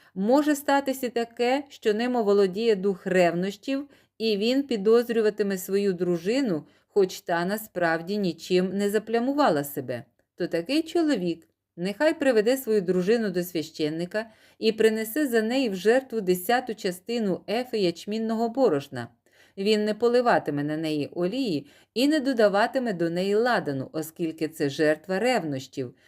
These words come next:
жертва пам'яті, яка відкриває провину.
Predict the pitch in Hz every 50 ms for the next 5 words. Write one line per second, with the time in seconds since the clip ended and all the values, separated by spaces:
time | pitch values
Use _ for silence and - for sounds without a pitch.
0 | _ _ - 160 143 156 180 185 185 185 185 - 180 165 160 - - 170 156 147
1 | 147 156 170 202 196 - 247 254 269 - _ _ _ _ 185 180 180 175 170 -
2 | 180 175 175 180 208 - - 180 160 156 143 147 147 147 143 143 - 190 202 208
3 | 233 196 143 123 117